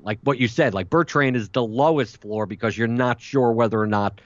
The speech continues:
he's gonna take set pieces and he doesn't cross as much in open play. But,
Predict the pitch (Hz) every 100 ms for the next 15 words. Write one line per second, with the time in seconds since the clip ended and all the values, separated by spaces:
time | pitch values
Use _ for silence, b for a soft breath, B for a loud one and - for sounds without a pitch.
0 | b b - 107 110 104 110 92 - -
1 | 123 - 90 90 85 92 95 107 98 104
2 | - 110 98 101 _ 95 92 107 92 95
3 | 95 90 82 - 127 85 64 - b b
4 | b b _ 98 87 -